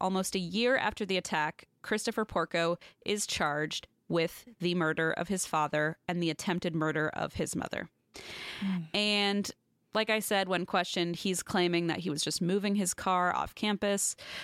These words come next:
Speaker 1: But then prosecutors are able to find a witness.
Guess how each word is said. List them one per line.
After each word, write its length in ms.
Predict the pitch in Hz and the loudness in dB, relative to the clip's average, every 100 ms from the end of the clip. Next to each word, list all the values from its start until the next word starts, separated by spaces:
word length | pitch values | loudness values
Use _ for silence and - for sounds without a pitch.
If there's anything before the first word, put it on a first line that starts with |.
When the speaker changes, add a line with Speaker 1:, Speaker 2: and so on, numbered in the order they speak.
| - - | -12 -2
Speaker 1:
But 160 | 190 175 | 0 0
then 380 | 208 240 190 214 | 0 2 2 0
prosecutors 580 | - 185 - 190 185 208 | 0 -2 0 0 0 0
are 120 | 208 | 0
able 260 | 165 160 165 | 0 0 0
to 40 | |
find 380 | 190 151 147 151 - | 0 0 2 0 0
a 80 | 170 | 0
witness. 640 | 156 - - - - - | 0 -2 -4 -2 -2 -2